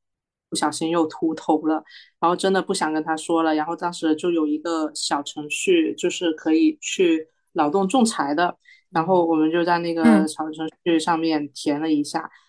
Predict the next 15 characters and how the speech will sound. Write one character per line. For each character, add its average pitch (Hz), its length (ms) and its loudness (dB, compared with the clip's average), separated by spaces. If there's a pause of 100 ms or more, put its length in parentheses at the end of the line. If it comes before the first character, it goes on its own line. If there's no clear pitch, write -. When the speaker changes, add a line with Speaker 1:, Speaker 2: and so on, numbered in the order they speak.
(160)
Speaker 1:
然 160 180 0
后 202 460 2
那 185 160 2
个 165 500 -2 (360)
劳 165 120 2
动 185 140 2
仲 208 140 4
裁， 151 340 2
其 151 160 -6
实 196 260 0 (280)
他 214 400 2
那 233 200 -4
个 170 400 -4 (520)
其 - 120 -6
实 - 160 -8